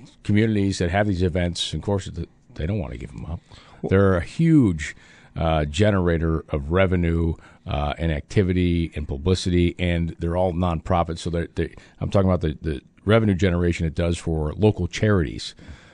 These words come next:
Speaker 1: um, you know, at the tour stops. So to me, that's,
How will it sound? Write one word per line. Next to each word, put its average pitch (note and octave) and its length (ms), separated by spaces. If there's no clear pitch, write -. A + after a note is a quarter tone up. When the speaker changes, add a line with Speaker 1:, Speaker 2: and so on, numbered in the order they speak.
Speaker 1:
um, D2+ 400
you F2+ 60
know, D2 180
at F#2 160
the F#2 100
tour F#2+ 300
stops. - 400
So F2+ 320
to B2+ 100
me, E3+ 180
that's, C3+ 380